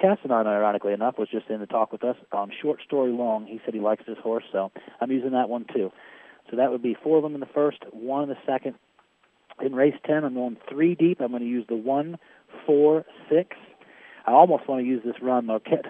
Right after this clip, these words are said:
horse that we, he was telling us about just because of the, uh, just on principle. So maybe I'll put a little win money on him and on the right to vote just to see if that works out. But the one four six is what I'm using on the pick four ticket in race ten. And then I'm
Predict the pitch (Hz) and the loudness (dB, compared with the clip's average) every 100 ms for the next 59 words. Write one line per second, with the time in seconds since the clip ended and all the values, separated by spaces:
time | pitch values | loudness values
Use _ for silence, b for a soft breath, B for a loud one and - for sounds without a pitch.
0 | - 110 104 - 104 107 - - 110 98 | -6 -4 -4 -4 -4 -6 -6 -6 -6 0
1 | 143 123 104 - 104 104 - 104 - 113 | 2 2 -2 -4 -2 -2 -4 -10 -8 -6
2 | 101 101 104 - 104 110 117 107 98 127 | -6 -8 -10 -6 -6 -6 -4 -6 -4 -8
3 | - 92 95 - 104 117 120 104 113 104 | -8 -6 -6 -4 -4 0 0 0 -2 -2
4 | 98 104 101 95 95 92 95 92 90 87 | -2 -2 -2 -6 -6 -10 -8 -10 -10 -16
5 | - 95 92 90 120 123 117 98 110 101 | -14 -14 -12 -2 0 0 -4 -4 -4 -6
6 | - B B B B - - 107 110 95 | -12 B B B B -10 -8 -10 -6 -6
7 | - 110 110 107 - 110 - B B B | -4 -4 -4 -8 -4 -4 -4 B B B
8 | 104 - 135 165 - 151 - 147 - 127 | -8 -2 0 0 2 0 0 -4 -2 -2
9 | 127 123 127 113 110 - - - 131 139 | 0 -2 -4 -6 -6 -6 -8 -6 -2 -2
10 | - 147 147 120 113 117 110 - 131 135 | -2 -4 -4 -8 -8 -8 -8 -6 -6 -8
11 | b b b 123 123 | b b b -4 -4